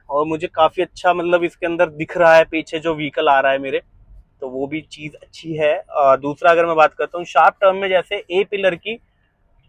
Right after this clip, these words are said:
तो थोड़ा बहुत, मतलब, है, distracting है, काफी बड़ा है, तो obviously यार, अगर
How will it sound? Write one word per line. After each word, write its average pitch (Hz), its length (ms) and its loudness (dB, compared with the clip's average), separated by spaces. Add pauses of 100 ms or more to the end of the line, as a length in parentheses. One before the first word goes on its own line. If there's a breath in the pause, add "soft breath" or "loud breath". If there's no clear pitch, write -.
(140)
तो 180 440 -4 (460)
थोड़ा 196 300 6
बहुत, 202 260 2 (580 loud breath)
मतलब, 165 260 -2
है, 156 300 6 (160)
distracting 156 520 -6
है, 170 200 -2 (380)
काफी 147 260 -2
बड़ा 151 280 4
है, 160 120 0
तो 165 320 -6
obviously 180 360 -6
यार, 180 160 0
अगर 165 340 -2